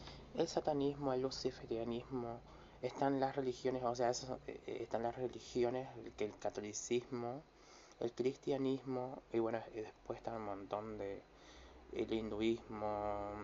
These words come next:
el budaísmo, y bueno, hay un montón, o sea, dentro de la, de la misma cosa está la alquimia, eh, ¿cómo es? Está la filosofía,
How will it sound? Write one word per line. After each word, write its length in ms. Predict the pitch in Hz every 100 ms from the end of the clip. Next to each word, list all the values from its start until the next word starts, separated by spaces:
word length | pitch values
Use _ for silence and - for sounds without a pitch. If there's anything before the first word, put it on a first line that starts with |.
| 90
el 120 | 95
budaísmo, 680 | - 101 95 104 107 107 101
y 120 | - -
bueno, 240 | 110 110 107
hay 160 | 123
un 60 | 143
montón, 540 | 117 101 110 120 110 101 -
o 60 |
sea, 280 | - 110 104 - - - - - - -
dentro 420 | - 127 139 156
de 180 | 156 135
la, 160 | 117 107
de 360 | 101 104 107
la 140 | 104 101
misma 400 | 104 113 117 107
cosa 260 | 110 -
está 340 | 113 117 117 110
la 120 | 110 101
alquimia, 800 | 104 - 127 127 117 107 101 107 - - - - - - -
eh, 760 | 110 110 104 104 101 - 120 -
¿cómo 240 | - 113 113
es? 300 | 120 - -
Está 320 | - - - 104
la 120 | 107
filosofía, 1040 | - - 139 139 127 117 - 120 117 110